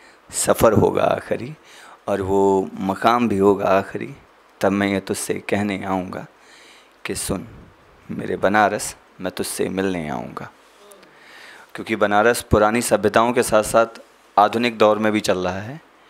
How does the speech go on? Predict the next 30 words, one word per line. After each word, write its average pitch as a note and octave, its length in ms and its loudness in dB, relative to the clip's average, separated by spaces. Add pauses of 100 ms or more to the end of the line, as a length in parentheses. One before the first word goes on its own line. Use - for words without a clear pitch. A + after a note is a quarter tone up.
(680)
तो G2 80 2
वो F#2+ 120 2
मंदिर, F#2+ 520 -2 (640)
वो F#2+ 120 -6
घंटे, A2 500 0 (600)
वो G#2+ 180 0
घाट, F2 420 -4 (920)
बनारस A2+ 380 2
आप B2+ 100 4
सभी A#2+ 280 2
गए A2+ 100 6
होंगे F#2+ 240 -2
लगभग, F#2+ 380 -4 (760)
और G#2+ 80 0
नहीं A#2+ 240 2
गए C3 140 6
तो C3+ 100 2
मैं A#2+ 100 4
लेके G#2 220 2
चलता F#2 320 -6
हूँ, B2+ 180 -12 (560)
कि G#2+ 80 -2
वो G2 140 -2
मंदिर, G#2+ 440 -4 (680)
वो G2 140 0
घंटे, A2+ 500 -4 (540)
वो F#2+ 160 0
घाट - 420 -2 (520)
और G2 120 -2
हाँ, F#2 280 -6